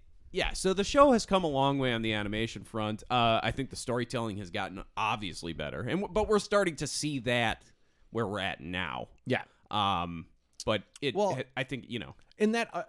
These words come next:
Speaker 2: I think also comes from
Speaker 1: We've
Speaker 2: the fact
Speaker 1: come a
Speaker 2: that this is, this is, so season seven, you have six previous seasons that you're able to pull from and kind
Speaker 1: Yeah.
Speaker 2: of reference and that type of thing.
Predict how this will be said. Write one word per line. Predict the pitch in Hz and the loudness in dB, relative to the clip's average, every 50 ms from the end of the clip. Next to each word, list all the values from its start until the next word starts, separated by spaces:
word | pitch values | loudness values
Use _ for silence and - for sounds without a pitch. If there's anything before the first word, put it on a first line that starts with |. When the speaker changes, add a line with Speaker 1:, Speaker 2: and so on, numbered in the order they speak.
| - - | -6 -6
Speaker 2:
I | 170 | -6
think | - - 202 - - | -4 -4 -6 -6 -4
also | - 117 131 135 131 - - 127 120 123 120 - | -2 2 2 2 2 2 2 2 4 2 2 0
comes | - _ - 131 113 110 107 - | -4 _ -4 -2 -2 -2 -4 -6
from | - - 123 113 110 110 107 107 107 104 104 104 - | -6 -6 -4 -2 0 0 0 -2 -2 -2 -4 -2 2
Speaker 1:
We've | 170 220 - | 4 4 4
Speaker 2:
the | - 123 | 4 6
fact | 120 120 | 6 6
Speaker 1:
come | 302 269 | 6 8
a | 254 196 | 6 6
Speaker 2:
that | 113 107 107 113 - - _ _ _ - _ _ _ _ _ | 6 6 4 2 -2 -10 _ _ _ -20 _ _ _ _ _
this | 127 127 262 226 | 2 2 4 4
is, | 254 185 139 165 - | 2 0 -2 -4 -8
this | 139 107 156 160 - | -6 -4 -2 -2 -2
is, | 165 135 107 - - - _ _ _ _ _ | -2 -4 -4 -8 -10 -14 _ _ _ _ _
so | - - 151 139 123 117 110 101 - - _ _ | -6 0 2 2 2 2 0 -2 -4 -8 _ _
season | - - - 226 185 170 156 120 | -8 -6 -4 -4 -2 -2 -2 -2
seven, | - - - - 101 107 107 123 135 151 175 160 - - _ - _ _ | -2 -2 -2 -2 -4 0 0 2 4 4 2 0 -2 -6 _ -20 _ _
you | - 156 190 | 4 6 6
have | 165 117 - - - _ _ | 6 4 2 -6 -16 _ _
six | - - - - 254 240 - - | -2 0 2 2 2 0 -2 -4
previous | - - 208 208 175 156 156 123 - | -4 0 2 2 4 4 4 2 2
seasons | - - - 208 196 151 143 139 123 120 113 - - | 2 2 2 0 2 2 2 2 2 2 0 0 0
that | 127 120 | 0 2
you're | 120 123 117 - | 2 0 0 2
able | 123 120 113 123 - | 0 2 2 2 0
to | - - 110 | 0 -2 -2
pull | - _ - - 160 143 117 | 0 _ 0 2 2 2 2
from | - - - 101 82 85 87 92 92 - - - - - - - - _ _ _ | -2 -4 -4 -4 -2 -2 -2 -4 -4 -6 -8 -16 -20 -20 -20 -20 -20 _ _ _
and | 135 120 | 0 2
kind | 143 147 123 | 2 4 6
Speaker 1:
Yeah. | 123 - 113 | 4 4 4
Speaker 2:
of | 117 | 2
reference | 131 - - - - 127 123 110 104 - | 2 2 2 0 0 -2 -2 -2 -2 -4
and | 113 101 | -4 -4
that | 104 98 101 - | -2 -2 0 0
type | 127 104 - | 0 0 0
of | 92 - | -2 -4
thing. | - 101 85 90 85 87 82 | -4 -4 -4 -4 -4 -6 -8